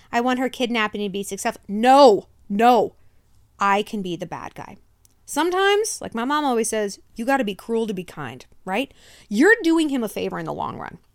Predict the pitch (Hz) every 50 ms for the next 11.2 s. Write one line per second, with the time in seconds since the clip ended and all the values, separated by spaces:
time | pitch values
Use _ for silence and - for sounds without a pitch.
0 | _ _ _ _ _ _ - - - - - 302 285 277 254 - - - - -
1 | - - _ - 262 294 - 339 349 - 392 370 370 330 359 339 - - 359 339
2 | - 359 349 339 339 349 349 349 370 370 392 _ _ _ _ _ _ _ - -
3 | - - - - - 175 180 175 165 165 175 190 _ _ _ _ - - - 311
4 | 294 - - - - 220 220 220 220 220 226 262 _ - 175 160 160 - - 165
5 | - - - 165 175 160 151 - - 160 - _ _ _ - - - - 370 440
6 | 440 480 370 277 254 240 262 294 285 - - 240 226 - 240 220 202 196 - 208
7 | 233 - - - - 156 147 175 196 220 247 - 254 240 262 254 285 277 277 285
8 | 285 - - - - - - - - - 233 226 - 202 196 175 - 208 190 202
9 | 226 240 269 277 226 226 220 220 208 196 208 196 214 - - 208 185 180 185 202
10 | 233 247 - - 285 277 269 269 - - 214 214 240 240 - - 262 247 220 220
11 | 220 208 208